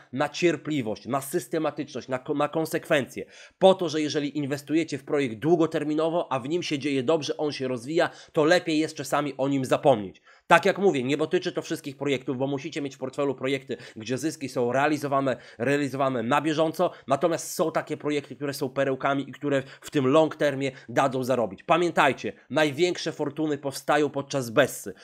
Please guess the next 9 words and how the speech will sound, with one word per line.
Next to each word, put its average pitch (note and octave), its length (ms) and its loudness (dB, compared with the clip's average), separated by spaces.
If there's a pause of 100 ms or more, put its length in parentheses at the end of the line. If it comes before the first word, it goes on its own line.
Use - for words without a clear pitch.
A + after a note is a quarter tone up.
(160)
To D#3 100 0
podczas D#3+ 480 0
bessy, D#3+ 500 2
podczas D3 380 -8
wtedy, D#3 300 -2
kiedy C#3+ 200 -4
projekt D3+ 400 0
jest C3 220 -10
tani, D#3 380 2